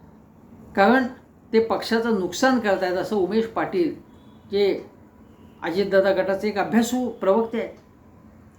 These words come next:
मूळ राष्ट्रवादीचेच, पण अजितदादांबरोबर गेलेले. अजितदादा गटाची बाजू सातत्याने लावून धरतायत. त्यांनाच अजितदादांनी जाहीरपणे दम दिला,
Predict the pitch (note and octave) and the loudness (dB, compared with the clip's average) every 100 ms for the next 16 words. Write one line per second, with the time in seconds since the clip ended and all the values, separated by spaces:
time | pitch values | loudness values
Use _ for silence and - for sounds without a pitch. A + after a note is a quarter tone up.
0 | - E3+ G3+ F#3+ F3+ - G3 G3 A3 A3+ | -8 0 0 2 -2 0 0 2 0 2
1 | A3+ - - - - - G3+ - F3+ G#3 | 0 0 -16 -20 -20 -8 -6 -4 -4 -2
2 | G3+ G3 G#3 G3 G3 F3 E3+ E3+ F3 - | 0 0 2 2 4 2 2 -2 -8 -14
3 | - - - - - - - G3 G#3+ B3+ | -20 -20 -20 -20 -20 -18 -2 0 2 2
4 | G#3+ A#3 B3 G3+ F#3+ A3+ A3+ B3 F3 D#3+ | 2 4 2 2 0 0 0 -2 -2 -2
5 | E3+ A3+ - - D#3 G#3+ G#3+ A#3 A#3 A#3+ | 0 -2 -2 -4 -4 -4 -6 0 0 4
6 | G#3 A3+ G#3+ G#3 G#3+ G3 - - F3 G3+ | 4 4 4 0 -2 -4 -6 -4 -2 2
7 | A#3 C4+ B3 A#3 B3+ A3 A#3+ A#3+ A#3+ A3+ | 2 2 2 0 0 2 2 2 0 2
8 | F#3+ A3 B3+ C4 B3+ G#3+ G3 G#3+ G3 E3+ | 4 4 4 0 0 -4 -2 -2 0 -2
9 | - | -6